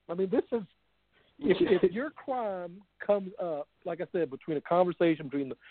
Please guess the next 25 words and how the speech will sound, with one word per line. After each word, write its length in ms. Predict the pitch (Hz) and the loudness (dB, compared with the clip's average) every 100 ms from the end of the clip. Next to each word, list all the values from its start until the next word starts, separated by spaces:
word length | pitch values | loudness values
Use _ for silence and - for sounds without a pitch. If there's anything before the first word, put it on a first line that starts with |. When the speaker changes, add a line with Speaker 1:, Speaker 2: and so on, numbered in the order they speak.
| - | -2
Speaker 1:
the 80 | 139 | 0
President 220 | - 180 196 | 4 6 6
of 60 | |
the 60 | 202 | 6
United 380 | 202 190 190 185 | 6 6 4 0
States 300 | - 175 170 196 _ _ _ 151 | -4 -4 -4 -10 _ _ _ -8
and 80 | |
the 40 | 147 | -2
leadership 420 | 151 185 - 180 151 | -2 -2 -4 -8 -8
of 80 | - - | -8 -2
China, 420 | 175 170 131 120 _ _ _ _ _ _ _ - | 0 -2 -4 -10 _ _ _ _ _ _ _ 4
that 200 | 185 220 - - - | 4 4 0 -14 -10
Speaker 2:
Mm-hmm. 380 | 135 139 131 131 | -8 -6 -8 2
Speaker 1:
that's 200 | 202 320 | 2 2
a 60 | 214 | -2
big 260 | 147 202 151 | -2 -2 -2
deal. 280 | 180 196 143 - _ _ _ _ | -8 -8 -8 -14 _ _ _ _
That, 140 | 190 - | -8 -8
I 40 | 190 | -10
mean, 120 | 190 | -6
that 160 | 240 | -4
is 140 | 262 196 233 | -4 -8 -10
a 60 | 160 | -14
Speaker 2:
Mm-hmm. 300 | 143 - - | -14 -12 -6
Speaker 1:
huge, 520 | 220 214 208 208 | -4 -4 -4 -6